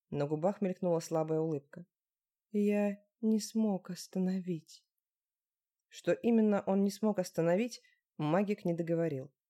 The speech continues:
Приступ боли согнул его. Лицо побелело, на лбу выступила испарина. "Миша, как хочешь,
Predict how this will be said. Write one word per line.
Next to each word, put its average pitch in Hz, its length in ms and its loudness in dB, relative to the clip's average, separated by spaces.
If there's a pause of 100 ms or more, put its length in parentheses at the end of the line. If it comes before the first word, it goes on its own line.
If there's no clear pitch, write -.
(320)
Приступ 220 360 -2
боли 185 440 2
согнул 151 480 -2
его. 139 360 -8 (360)
Лицо 165 360 0
побелело, 165 640 0 (220)
на 160 200 4
лбу 170 260 -2
выступила 165 520 -4
испарина. 143 720 -4 (1080)
"Миша, 151 320 0
как - 180 -6
хочешь, - 460 -8